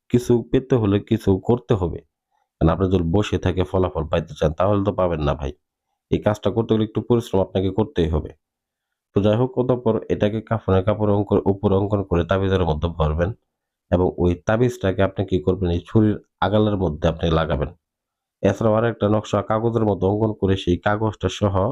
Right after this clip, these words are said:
সেই তাবিজটা সহ কাফনের কাপড় দিয়ে সুন্দর করে লাল সুতা দিয়ে পেঁচিয়ে নেবেন এই ছুরিটার মধ্যে। মনে রাখবেন, অবশ্যই নকশাগুলো কিন্তু ওই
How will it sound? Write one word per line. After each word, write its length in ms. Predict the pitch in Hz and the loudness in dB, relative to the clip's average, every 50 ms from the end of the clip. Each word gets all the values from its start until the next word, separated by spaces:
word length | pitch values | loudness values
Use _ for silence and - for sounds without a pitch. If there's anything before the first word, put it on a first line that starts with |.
| - - | -4 -10
সেই 200 | - - - 78 | -14 -6 -6 -4
তাবিজটা 460 | 78 - 87 92 92 90 - - 92 | -2 -2 0 0 0 -2 -2 -4 -4
সহ 360 | 92 - 104 95 90 92 110 143 _ _ _ _ _ _ _ _ _ _ - | -2 0 -2 0 0 0 -2 -2 _ _ _ _ _ _ _ _ _ _ -4
কাফনের 440 | - 98 90 - 92 92 92 95 95 | -4 -4 -4 0 0 0 0 0 0
কাপড় 380 | - 101 101 - 113 110 110 | 0 -2 -2 0 0 -2 -2
দিয়ে 360 | 104 - 101 98 101 127 165 - - _ _ _ _ _ _ _ _ - | 0 0 2 2 2 2 0 -4 -12 _ _ _ _ _ _ _ _ 0
সুন্দর 340 | - 113 113 107 113 110 107 | 2 4 4 4 4 2 0
করে 220 | - - 92 95 92 | 0 0 0 2 4
লাল 220 | 98 95 95 98 | 4 2 2 0
সুতা 340 | 98 - 110 - - 104 101 | -2 -4 -6 -2 0 0 0
দিয়ে 380 | 95 95 92 101 123 160 147 - _ _ _ _ _ _ _ - | 2 2 2 2 2 0 -4 -8 _ _ _ _ _ _ _ -2
পেঁচিয়ে 300 | - 104 104 - 107 101 | -2 -2 0 2 0 2
নেবেন 240 | 92 87 85 82 80 | 2 2 0 0 -2
এই 60 | 82 | -2
ছুরিটার 480 | - - - 95 95 90 76 78 73 71 | -4 0 2 4 4 4 2 2 0 2
মধ্যে। 300 | 76 76 71 73 - 78 - - _ _ _ _ _ - _ _ _ _ _ - | 0 0 -2 -2 -4 -4 -4 -6 _ _ _ _ _ -20 _ _ _ _ _ 0
মনে 260 | 85 90 95 104 101 | 2 2 4 2 2
রাখবেন, 400 | 95 95 90 80 82 98 113 143 160 - _ _ _ _ _ - | 2 0 -2 0 0 0 0 -2 -4 -8 _ _ _ _ _ -4
অবশ্যই 420 | - 87 90 90 92 92 - 104 104 | 0 0 2 2 2 0 0 0 2
নকশাগুলো 540 | 107 104 - - - 87 85 90 92 95 92 | 2 0 0 -2 -4 -2 0 2 0 0 2
কিন্তু 320 | 101 98 101 98 - 113 107 - | 0 0 0 0 0 0 0 2
ওই 420 | - 80 85 85 82 82 80 - | 2 0 2 2 2 2 0 -2